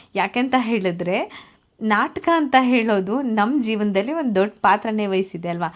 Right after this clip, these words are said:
ಈ ಬಿಡಿ, ಮನುಷ್ಯನ ಜೀವನನೇ ಒಂಥರ ನಾಟಕ. ಪ್ರತಿಯೊಂದು ಕ್ಷಣ,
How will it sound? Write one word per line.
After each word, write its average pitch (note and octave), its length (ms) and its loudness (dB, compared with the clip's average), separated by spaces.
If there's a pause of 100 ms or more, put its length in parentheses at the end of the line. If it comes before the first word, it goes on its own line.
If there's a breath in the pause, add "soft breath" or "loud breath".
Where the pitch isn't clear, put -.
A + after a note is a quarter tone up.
(280 loud breath)
ಈ A#3 100 -4
ಬಿಡಿ, C#4 500 -2
ಮನುಷ್ಯನ F#3+ 540 0
ಜೀವನನೇ G#3+ 540 -2
ಒಂಥರ G#3 380 -2
ನಾಟಕ. F#3+ 400 -2
ಪ್ರತಿಯೊಂದು G#3 600 0
ಕ್ಷಣ, G3 260 -4